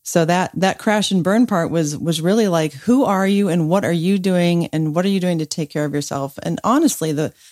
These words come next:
the foundation of the work I do with most people is how are you taking care of yourself? And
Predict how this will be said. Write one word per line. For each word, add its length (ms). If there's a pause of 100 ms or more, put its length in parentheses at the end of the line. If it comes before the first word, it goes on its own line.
(240)
the 80
foundation 760
of 80
the 100
work 240
I 120
do 100
with 160
most 300
people 500
is 380 (220)
how 180
are 80
you 100
taking 300
care 160
of 80
yourself? 680 (120)
And 500